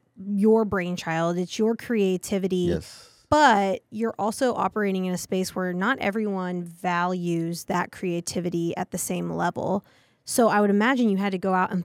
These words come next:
Speaker 1: find those people who are huge fans of you.
Speaker 2: I'm
Speaker 1: What
Speaker 2: glad
Speaker 1: would
Speaker 2: you
Speaker 1: that
Speaker 2: brought
Speaker 1: look
Speaker 2: that up
Speaker 1: like?
Speaker 2: because there was times where people were reluctant to have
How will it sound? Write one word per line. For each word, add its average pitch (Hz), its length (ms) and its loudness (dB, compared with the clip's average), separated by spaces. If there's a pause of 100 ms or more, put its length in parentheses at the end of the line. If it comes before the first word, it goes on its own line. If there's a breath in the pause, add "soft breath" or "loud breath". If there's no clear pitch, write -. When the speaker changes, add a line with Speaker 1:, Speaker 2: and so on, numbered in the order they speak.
Speaker 1:
find 190 360 0
those 175 120 0
people 185 300 -2
who 185 140 0
are 175 100 -2
huge 226 440 -4
fans 247 420 2
of 170 100 -4
you. 208 240 2
Speaker 2:
I'm - 80 6
Speaker 1:
What - 60 4
Speaker 2:
glad - 100 6
Speaker 1:
would - 80 6
Speaker 2:
you 156 80 4
Speaker 1:
that - 60 4
Speaker 2:
brought 143 60 8 (100)
Speaker 1:
look - 0 -
Speaker 2:
that 123 180 2
up 185 80 2
Speaker 1:
like? 120 140 -2
Speaker 2:
because 101 360 -2
there 107 140 0
was 120 200 -2
times 135 460 -2
where 92 140 -2
people 110 380 -4
were 90 140 -2
reluctant 85 560 -6
to 85 180 -8
have 87 240 -8